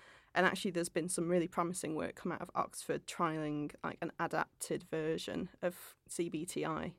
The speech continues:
with these people. So the problem, though, still is lack of awareness and training in, like, the mental health workforce. It's not a big part of a lot of people's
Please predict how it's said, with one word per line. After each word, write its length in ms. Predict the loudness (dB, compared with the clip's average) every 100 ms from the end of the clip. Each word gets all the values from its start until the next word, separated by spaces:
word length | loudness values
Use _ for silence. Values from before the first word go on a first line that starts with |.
| _ -8
with 140 | -4
these 180 | -4 -4
people. 420 | -4 -4 -2 -2
So 400 | -2 0 0 0 -6 -20 -8 -2
the 80 | 2
problem, 360 | 6 8 8
though, 260 | 8 8 6
still 280 | 0 0 2
is 140 | 2
lack 300 | 4 4 2
of 80 | -2
awareness 640 | 0 2 2 0 0 -2
and 120 | -4 -2
training 680 | 4 6 6 6 4 2 -2 2
in, 180 | 4
like, 220 | 4 2 2
the 80 |
mental 280 | 2 2 0
health 300 | 2 2 0 6
workforce. 960 | 10 10 6 -4 -2 0 -2 -2 -4 -4
It's 240 | -4 2
not 220 | 6 6 4
a 60 |
big 340 | 0 2 2 -2
part 480 | 2 2 2 0 -4
of 80 |
a 40 | -2
lot 140 | -2
of 140 | -2 -2
people's 680 | -4 -2 -2 -2 -4 -6